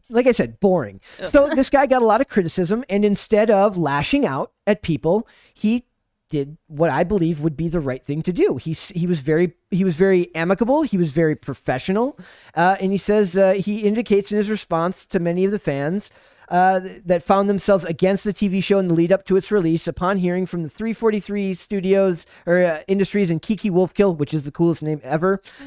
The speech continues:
Speaker 1: uh, that it wouldn't take a direct adaptation. His quote was,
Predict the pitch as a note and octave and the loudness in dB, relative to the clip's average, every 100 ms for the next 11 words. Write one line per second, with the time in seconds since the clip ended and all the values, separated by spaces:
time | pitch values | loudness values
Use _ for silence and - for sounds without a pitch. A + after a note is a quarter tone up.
0 | B3+ F3 F3+ E3 F#3+ F#3+ G3 G3+ - G3+ | -2 0 2 2 2 2 0 0 0 0
1 | G3 F3 D#3+ F3+ E3+ F3 E3+ - F#3+ F3+ | 0 -2 0 0 0 0 0 2 0 2
2 | F#3+ F3+ - _ G3 - - A3 G#3 F#3 | -2 -4 -10 _ -4 -2 0 0 2 2
3 | F#3 F3 - | 4 2 -4